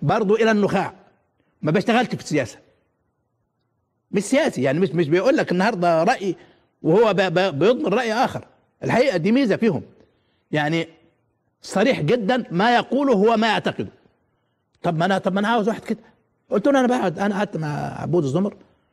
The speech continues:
و-، وقعدت مع الأخ-، اخواننا في ال-، في الجماعه الاسلاميه وفي غيرهم، ده أنا مش لازم اعرف فكره، مش لازم اعرف حتى لو فرض ان انا اختلفت معاه، مش لازم اعرف فكره، اعرف على الاقل السقف اللي هيقف عنده فين".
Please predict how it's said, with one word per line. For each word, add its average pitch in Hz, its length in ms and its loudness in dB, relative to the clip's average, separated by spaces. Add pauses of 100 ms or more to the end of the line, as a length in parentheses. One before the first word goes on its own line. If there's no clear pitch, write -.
(360)
و-، 143 180 -2 (1080)
وقعدت 196 340 0
مع 185 140 0
الأخ-، 175 200 -6
اخواننا 151 600 -4
في - 80 -10
ال-، 117 120 -6
في - 100 -8
الجماعه 131 320 -2
الاسلاميه 147 380 0
وفي 139 140 0
غيرهم، 208 260 2 (720)
ده 202 200 0
أنا 285 120 0
مش 185 180 -2
لازم 254 220 2
اعرف 214 260 -2
فكره، 262 320 -2 (460)
مش 165 160 -2
لازم 247 200 2
اعرف 220 220 -2
حتى 240 300 -2
لو 196 80 2
فرض 240 220 0
ان 214 140 0
انا 202 100 2
اختلفت - 380 -4
معاه، 123 200 -6 (280)
مش 156 140 -4
لازم 302 200 0
اعرف 247 220 -2
فكره، 240 280 -4
اعرف 240 220 -2
على 208 100 -2
الاقل 226 260 -2
السقف 247 280 -2
اللي 196 120 -2
هيقف 233 220 -2
عنده 226 200 0
فين". 233 200 2